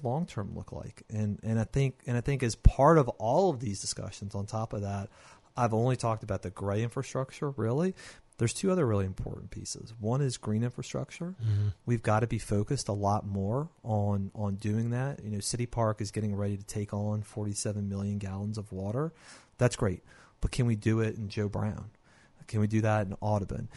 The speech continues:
Speaker 1: Can we do that at other parks across the city?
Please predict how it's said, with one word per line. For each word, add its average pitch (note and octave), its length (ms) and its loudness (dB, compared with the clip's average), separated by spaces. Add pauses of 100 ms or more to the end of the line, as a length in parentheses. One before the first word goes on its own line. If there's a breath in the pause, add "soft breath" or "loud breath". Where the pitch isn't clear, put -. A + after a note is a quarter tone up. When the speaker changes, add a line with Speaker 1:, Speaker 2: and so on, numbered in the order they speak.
(200 loud breath)
Speaker 1:
Can A2 160 -2
we G#2 80 2
do A2 240 0
that G#2+ 440 2
at A#2 220 -4
other A2+ 220 6
parks G#2 520 0
across G2 520 -2
the - 100 -6
city? B2 480 0